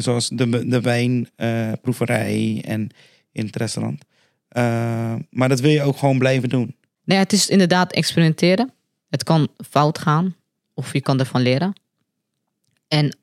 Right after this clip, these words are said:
Speaker 2: het kan ook heel goed uitpakken. Eh, pizza's zijn heerlijk, ik hou ervan. Alleen, ik wil niet eigenlijk als pizzeria, eh, bekend staan. Ehm, er stonden in het begin heel veel pizza's op het menu.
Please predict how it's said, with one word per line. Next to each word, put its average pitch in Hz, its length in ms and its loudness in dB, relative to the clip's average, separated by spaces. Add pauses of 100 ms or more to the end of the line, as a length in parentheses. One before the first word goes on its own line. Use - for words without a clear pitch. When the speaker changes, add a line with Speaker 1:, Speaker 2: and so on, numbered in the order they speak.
(240)
Speaker 2:
het 143 120 -4
kan 156 140 2
ook 156 120 2
heel 160 200 4
goed 156 400 -4
uitpakken. 143 540 -2 (960)
Eh, 139 380 0 (120)
pizza's 170 400 2
zijn 139 180 2
heerlijk, 151 340 2
ik - 60 -20
hou 139 180 0
ervan. 139 360 -4 (640)
Alleen, 143 400 0 (840)
ik 143 160 -2
wil 156 160 4
niet - 360 0 (140)
eigenlijk 139 360 0
als 143 140 0
pizzeria, 135 720 0
eh, 127 100 0
bekend 139 300 0
staan. 131 300 -6 (760)
Ehm, 131 600 0 (100)
er 147 100 -2
stonden 151 240 2
in 151 40 4
het 143 100 0
begin 143 200 0
heel 143 140 4
veel 139 300 -2
pizza's 139 320 -4
op - 60 0
het - 100 -8
menu. 139 300 2